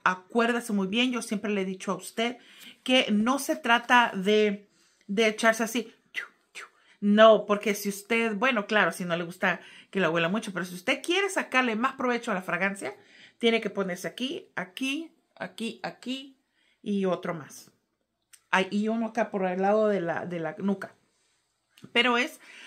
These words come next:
para que pueda haber un mejor resultado si usted quiere ver de que la fragancia le dure bastante. La estela de este perfume, déjeme decirle que es moderada,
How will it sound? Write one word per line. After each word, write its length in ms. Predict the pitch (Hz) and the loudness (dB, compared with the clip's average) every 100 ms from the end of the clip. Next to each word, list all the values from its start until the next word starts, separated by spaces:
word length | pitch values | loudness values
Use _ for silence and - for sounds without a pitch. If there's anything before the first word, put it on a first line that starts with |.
| - - | -8 8
para 340 | 320 302 277 | 12 12 8
que 360 | 277 269 330 - _ | 2 2 2 -4 _
pueda 300 | - 233 233 | -2 2 4
haber 240 | 226 214 - | 4 2 -2
un 200 | 214 214 | -4 0
mejor 540 | 202 196 - - 254 | 0 -2 -6 0 0
resultado 640 | 254 254 208 190 220 233 - - - - | 0 -2 -4 -2 2 2 2 -14 -20 -20
si 160 | - 208 | -14 -12
usted 320 | 196 - 214 | -8 -4 -4
quiere 300 | 214 202 196 | 0 0 2
ver 260 | 196 262 - _ _ | 0 -4 -6 _ _
de 280 | 190 180 175 | -6 -2 -2
que 100 | 190 | -2
la 140 | 170 170 | -4 -4
fragancia 580 | 175 165 175 185 202 | -6 -4 -4 -4 -4
le 140 | 180 160 | -4 -6
dure 200 | 151 156 | -8 -8
bastante. 560 | 156 - 214 208 - - - - | -10 -6 -4 -4 -6 -20 -20 -14
La 200 | - 311 | 2 4
estela 540 | 320 - - 466 466 294 | 4 0 -2 0 2 2
de 140 | 247 | 0
este 220 | 254 - | -2 -6
perfume, 800 | 262 214 196 - - 220 180 196 - - - - | -8 -6 -6 -8 -4 -2 -2 -4 -10 -20 -20 -8
déjeme 400 | 208 294 392 262 | -2 0 0 0
decirle 460 | 240 247 226 233 | -2 -4 -4 -6
que 300 | - 196 196 | -2 0 0
es 180 | 202 - - | -2 -6 -4
moderada, 840 | 196 196 180 151 143 135 143 - | 0 0 0 -2 0 0 -2 -14